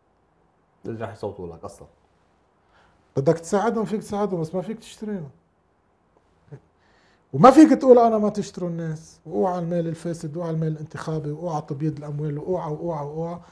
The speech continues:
Speaker 2: شوي بتلاقي تلات أرباع المرشحين، معلم، غسالات تبييض الأموال ماشية.
Speaker 1: مم.
Speaker 2: ما فيك تحكي شيء وعكسه قدام الناس وترجع تقول، تلوم الناس ليش عملت هيك. ومش معناتها إذا ربحوا القوات اللبنانية بجزين،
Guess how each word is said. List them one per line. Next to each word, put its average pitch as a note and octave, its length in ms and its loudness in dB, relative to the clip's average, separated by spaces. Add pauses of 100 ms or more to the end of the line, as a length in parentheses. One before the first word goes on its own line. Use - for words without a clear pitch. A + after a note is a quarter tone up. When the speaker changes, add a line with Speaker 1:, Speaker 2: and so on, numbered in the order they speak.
(240)
Speaker 2:
شوي F3 280 0
بتلاقي E3+ 420 0 (280)
تلات E3+ 240 -2
أرباع D#3+ 220 0
المرشحين، D#3+ 680 -6
معلم، D#3 460 -6 (360)
غسالات D#3+ 540 -2
تبييض D#3 280 -4
الأموال C#3+ 460 -2
ماشية. C3+ 340 -8 (640)
Speaker 1:
مم. F#2+ 180 -14 (200)
Speaker 2:
ما A#3 180 6
فيك D#4 240 6
تحكي A#3+ 260 0
شيء A3+ 220 -4
وعكسه F#3+ 400 -4
قدام F#3 260 -6
الناس F#3 220 -6
وترجع E3+ 280 -8
تقول، F3+ 320 -8
تلوم F3+ 220 -4
الناس F3 340 -8
ليش D#3+ 140 -14
عملت D3 340 -8
هيك. C3 160 -14 (1400)
ومش A#3 240 4
معناتها C#4 480 4
إذا G#3+ 140 4
ربحوا A3 260 0
القوات G#3 260 2
اللبنانية F#3+ 440 -4
بجزين، F3 520 -4